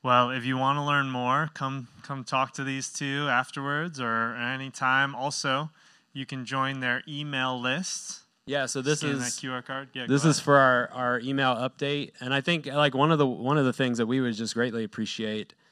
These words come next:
Speaker 2: is, you know, if you sign up for this update list, as you see things come through about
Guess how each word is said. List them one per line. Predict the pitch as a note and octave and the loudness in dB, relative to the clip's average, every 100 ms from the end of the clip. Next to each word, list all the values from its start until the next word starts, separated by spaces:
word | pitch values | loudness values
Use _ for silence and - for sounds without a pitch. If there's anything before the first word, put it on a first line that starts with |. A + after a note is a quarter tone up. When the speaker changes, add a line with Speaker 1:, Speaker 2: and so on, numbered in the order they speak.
| _ | _
Speaker 2:
is, | A#2 A2+ A2+ A2 - G#2 - | -4 -2 -2 -4 -10 -14 -10
you | A#2 | -8
know, | A2+ A2 | -6 -6
if | C3 C#3 | -6 -2
you | C3+ | 0
sign | A#2+ B2+ A#2 | 2 0 0
up | A#2+ | -4
for | - | -6
this | A2+ G#2+ | -8 -4
update | A2 - A2+ G2+ | -6 -4 -6 -6
list, | A2 G#2+ - | -8 -8 -8
as | A2 | -8
you | G#2+ | -8
see | F#2+ A#2+ | -8 -10
things | A2+ A#2 A2 | -10 -10 -10
come | - G#2 G#2+ G2+ - | -10 -10 -10 -12 -10
through | A2+ A2 B2 A2 | -4 0 0 -2
about | G#2 G#2+ G#2+ G#2 - | -4 -6 -6 -6 -10